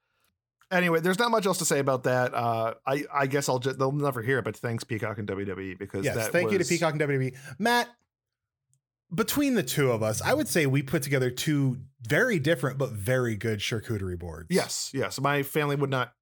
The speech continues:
Speaker 1: touch it at all. My wife had one piece of cheese because, uh, they had already eaten dinner by the time I had gotten done.
Speaker 2: Was it the
Speaker 1: So.
Speaker 2: sweat sock cheese?
Speaker 1: I, I told my wife to try it,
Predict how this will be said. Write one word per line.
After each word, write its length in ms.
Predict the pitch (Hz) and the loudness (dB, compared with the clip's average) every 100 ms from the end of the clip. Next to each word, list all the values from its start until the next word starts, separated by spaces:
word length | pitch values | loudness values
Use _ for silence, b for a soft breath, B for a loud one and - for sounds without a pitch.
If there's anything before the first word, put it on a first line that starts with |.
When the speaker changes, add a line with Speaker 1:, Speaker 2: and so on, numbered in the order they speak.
| - | -8
Speaker 1:
touch 220 | 143 123 | -6 -4
it 120 | 143 | -4
at 100 | 123 | -2
all. 160 | 127 135 | 0 0
My 120 | 123 | 0
wife 200 | 120 120 | 0 -2
had 140 | 127 | -4
one 160 | 120 120 | -4 -6
piece 180 | 120 110 | -6 -10
of 60 | |
cheese 340 | - 135 123 117 | -8 -4 -4 -4
because, 500 | 117 - 110 107 - _ _ _ _ - | -8 -6 -4 -6 -8 _ _ _ _ -8
uh, 200 | 117 110 | -4 -4
they 140 | 104 123 | -2 0
had 300 | 120 120 - | 0 -2 -2
already 260 | 117 104 92 | -4 -4 -8
eaten 260 | 104 - 98 | -10 -12 -10
dinner 260 | 104 95 | -8 -8
by 140 | 92 95 | -8 -8
the 80 | 104 | -8
time 200 | 101 92 | -10 -8
I 60 | |
had 100 | 92 | -8
gotten 220 | 98 90 | -10 -12
done. 260 | 104 95 92 _ - | -10 -10 -12 _ -4
Speaker 2:
Was 160 | 135 135 | -4 -4
it 80 | 123 | -6
the 60 | |
Speaker 1:
So. 80 | 117 | -6
Speaker 2:
sweat 180 | 104 104 | -6 -6
sock 240 | - 135 | -4 -4
cheese? 400 | 135 143 151 - _ _ _ _ _ _ _ _ _ _ - | -4 -8 -10 -14 _ _ _ _ _ _ _ _ _ _ -2
Speaker 1:
I, 220 | 147 143 - | -2 -2 -8
I 120 | - 156 | -4 -4
told 360 | 151 147 208 | -4 -2 0
my 120 | 202 175 | 2 0
wife 300 | 151 139 - | 2 0 -2
to 100 | 127 | -6
try 380 | - 123 104 | -4 -2 -2
it, 240 | 110 110 | -2 -4